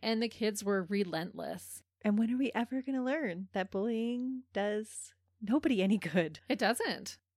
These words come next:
Speaker 1: because almost from sun up to sundown, this little boy is being picked on and abused. He's going to school, he's getting it there, he's coming home, he's getting it from his stepdad.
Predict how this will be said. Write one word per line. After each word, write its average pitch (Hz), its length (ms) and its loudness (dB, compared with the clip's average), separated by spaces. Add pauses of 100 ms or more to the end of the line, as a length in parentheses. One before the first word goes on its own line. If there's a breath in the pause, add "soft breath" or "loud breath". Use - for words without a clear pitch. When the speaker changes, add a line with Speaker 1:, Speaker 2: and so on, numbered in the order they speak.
Speaker 1:
because 247 340 0
almost 392 560 0
from 208 460 0
sun 208 180 0
up 185 220 -2
to 247 80 -6
sundown, 185 680 -4 (280)
this - 160 -2
little 339 160 2
boy 180 260 2
is 190 140 0
being 175 540 -6
picked - 280 -4
on 247 460 0
and 190 120 0
abused. - 600 -6 (340)
He's 233 200 0
going 208 180 0
to 175 80 -4
school, 269 380 0
he's 233 180 0
getting 190 260 0
it 202 120 -4
there, 202 300 2
he's 202 200 -2
coming 185 340 -2
home, 190 420 2
he's 185 280 -4
getting 175 300 -4
it - 100 -10
from 175 160 -4
his 175 180 -4
stepdad. - 600 -6